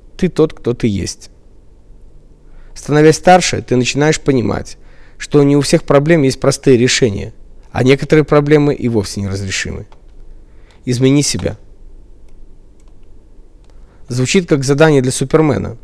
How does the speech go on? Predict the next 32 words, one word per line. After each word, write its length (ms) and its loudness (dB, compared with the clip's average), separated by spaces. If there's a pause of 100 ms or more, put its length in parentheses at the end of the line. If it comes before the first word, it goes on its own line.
(500)
И 80 -4
всё 200 4
же 120 4
я 120 6
изменил 360 2
себя, 400 -4 (260)
и 120 -2
не 120 4
думаю, 320 4
чтобы 300 -2
я 140 4
был 140 -2
каким-то 380 -6
исключением. 680 -6 (960)
Каждый 360 6
может, 320 -2 (500)
если 200 0
только 280 0
он 180 4
очень 340 -2
захочет 540 -4
этого. 340 -12 (1160)
Но 80 2
нельзя 360 6
верить 260 4
наполовину. 520 4 (240)
Это 200 0
касается 760 2
вообще 380 -2
всего 300 -4
в 80 -8
жизни. 380 -12